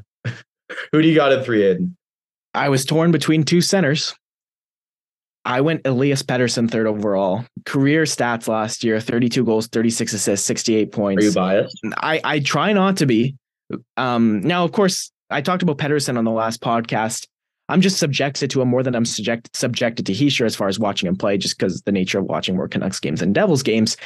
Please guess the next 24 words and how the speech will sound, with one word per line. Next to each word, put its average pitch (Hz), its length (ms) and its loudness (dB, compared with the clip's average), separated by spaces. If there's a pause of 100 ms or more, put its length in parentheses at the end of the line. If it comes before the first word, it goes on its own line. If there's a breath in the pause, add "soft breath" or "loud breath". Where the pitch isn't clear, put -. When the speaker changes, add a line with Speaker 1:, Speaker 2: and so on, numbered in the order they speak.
(680 loud breath)
Speaker 2:
With 143 160 2
that 156 180 -2
being 135 180 4
said, 123 460 0 (540)
for 156 100 2
me, 165 500 2
their 139 300 0
defensive 160 640 0
play 151 220 0
is 123 240 -2
really 127 380 2
close 113 360 -2
this 98 160 -2
season. 90 300 0
Nico 139 240 2
Hischier 135 500 0 (580)
had 131 380 0
developed 139 480 0
that 117 200 -4
two-way 147 340 0
game 131 240 0
before 156 460 0
Pettersson 147 500 -2
did. - 220 -6